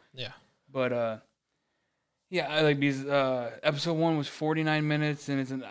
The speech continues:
Speaker 2: then second one is an hour and forty-seven. Episode three is only, like, an hour. This is gonna be
Speaker 1: Hour
Speaker 2: close
Speaker 1: and
Speaker 2: to two
Speaker 1: fifty.
Speaker 2: hours.
Speaker 1: Yeah, so.
Speaker 2: So I don't know what people are gonna like. I'm not getting any feedback on the YouTube comments.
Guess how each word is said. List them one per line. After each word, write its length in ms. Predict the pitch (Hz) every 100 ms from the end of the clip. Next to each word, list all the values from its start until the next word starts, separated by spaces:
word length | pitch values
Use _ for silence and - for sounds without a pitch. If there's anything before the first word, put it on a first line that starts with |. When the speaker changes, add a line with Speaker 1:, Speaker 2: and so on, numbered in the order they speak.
| 101
Speaker 2:
then 200 | 135 123
second 380 | - 147 147 139
one 120 | 139
is 100 | 135
an 120 | 127
hour 240 | 127 139
and 120 | 139 139
forty-seven. 800 | 139 139 127 147 135 135 135 131
Episode 360 | 131 - 135
three 200 | 131 143
is 80 | 135
only, 220 | 135 131
like, 140 | 127 127
an 100 | 117
hour. 500 | 127 131 131 127 127
This 240 | 127 127
is 120 | 127
gonna 220 | 127 127
be 440 | 123 127 127 127 123 _ _ _ _ _ _
Speaker 1:
Hour 200 | 139 131
Speaker 2:
close 280 | 135 147 127
Speaker 1:
and 140 | 135 123
Speaker 2:
to 60 |
two 140 | - 131
Speaker 1:
fifty. 120 | 139
Speaker 2:
hours. 440 | 127 120 120 123
Speaker 1:
Yeah, 160 | 131 123 - _ _
so. 260 | _ _ 147 _ _ _ _ _
Speaker 2:
So 180 | 151
I 140 | 127 151
don't 140 | 170
know 360 | 170 175 156 139 - _ _ -
what 420 | 139 147 139 -
people 240 | 156 147 139
are 40 |
gonna 180 | 139 139
like. 300 | 139 147 135
I'm 80 | 143
not 160 | 147
getting 240 | 151 147 143
any 160 | 135
feedback 480 | 131 147 139 143 139
on 120 | 131
the 200 | 123 120
YouTube 300 | 147 151 151
comments. 640 | 139 147 143 147 139 123 -